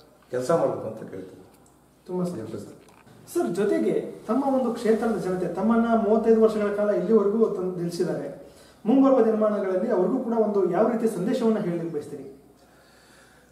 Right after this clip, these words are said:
Speaker 1: ವಿಶೇಷವಾಗಿ ನಾವು ರಾಜಕೀಯದಲ್ಲಿ ಇಷ್ಟೆಲ್ಲ ಮುಂದೆ ಬರೋಕ್ಕೆ ಕಾರಣ ನಮ್ಮ ಆಲಮಟ್ಟಿ ಜಿಲ್ಲಾ ಪಂಚಾಯತ್ ಕ್ಷೇತ್ರದ ಜನರು. ಅವರು ಎರಡು ಬಾರಿಯಾಗಿ ನಮ್ಮ ಮನೆಯವ್ರನ್ನ,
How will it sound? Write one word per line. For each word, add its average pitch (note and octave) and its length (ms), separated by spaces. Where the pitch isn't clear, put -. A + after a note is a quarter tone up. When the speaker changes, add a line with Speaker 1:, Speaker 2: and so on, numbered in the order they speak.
Speaker 1:
ವಿಶೇಷವಾಗಿ E3+ 920
ನಾವು C#3+ 180
ರಾಜಕೀಯದಲ್ಲಿ C#3+ 880
ಇಷ್ಟೆಲ್ಲ C#3+ 520
ಮುಂದೆ C3 300
ಬರೋಕ್ಕೆ C3 220
ಕಾರಣ B2+ 340
ನಮ್ಮ A#2+ 160
ಆಲಮಟ್ಟಿ C3 360
ಜಿಲ್ಲಾ A#2+ 240
ಪಂಚಾಯತ್ A2+ 400
ಕ್ಷೇತ್ರದ G#2+ 580
ಜನರು. G2 340
ಅವರು C#3+ 140
ಎರಡು C#3 400
ಬಾರಿಯಾಗಿ C#3 540
ನಮ್ಮ B2+ 380
ಮನೆಯವ್ರನ್ನ, A#2 380